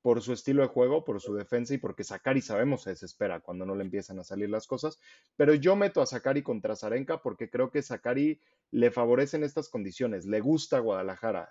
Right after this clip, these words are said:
Ya lo vimos el año pasado que llega a la final. O sea, siempre le gusta y rebota en este, en este tipo de torneos y condiciones, ¿no? Y ya lo decía en una,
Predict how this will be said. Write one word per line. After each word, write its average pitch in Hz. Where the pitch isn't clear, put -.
Ya 120
lo 139
vimos 143
el 113
año 117
pasado 113
que 95
llega 110
a -
la 110
final. 101
O 95
sea, 110
siempre 160
le 135
gusta 131
y 147
rebota 123
en 120
este, 117
en 110
este 113
tipo 117
de 104
torneos 101
y 98
condiciones, 92
¿no? 95
Y 120
ya 107
lo 113
decía 104
en 101
una, 98